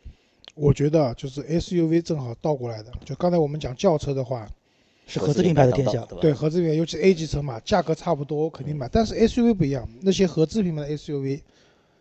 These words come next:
Speaker 1: 你要买一个稍微配置好一点、称心点的，
Speaker 2: 动辄三十多万。
Speaker 3: 差一倍了。
Speaker 1: 都得
Speaker 2: 嗯。
Speaker 1: 二十几万。
Speaker 2: 二十几万起。
Speaker 3: 比途观
Speaker 2: 对。
Speaker 3: L最便宜的二十二万起，
Speaker 2: 对。
Speaker 3: 但是我长城哈弗的H六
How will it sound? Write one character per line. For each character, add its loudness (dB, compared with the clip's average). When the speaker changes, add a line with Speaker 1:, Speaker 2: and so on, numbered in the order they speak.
Speaker 1:
你 -2
要 6
买 0
一 -2
个 0
稍 4
微 8
配 4
置 -4
好 0
一 4
点、 -4
称 4
心 -4
点 -6
的， -10
Speaker 2:
动 10
辄 10
三 10
十 8
多 10
万。 8
Speaker 3:
差 -4
一 -4
倍 0
了。 -10
Speaker 1:
都 0
得 0
Speaker 2:
嗯。 -6
Speaker 1:
二 -2
十 -2
几 -12
万。 -2
Speaker 2:
二 8
十 0
几 4
万 8
起。 8
Speaker 3:
比 4
途 2
观 6
Speaker 2:
对。 8
Speaker 3:
L 6
最 0
便 0
宜 -2
的 2
二 2
十 -4
二 0
万 -2
起， -6
Speaker 2:
对。 -10
Speaker 3:
但 -2
是 -4
我 -2
长 -4
城 -4
哈 0
弗 -2
的 4
H -6
六 4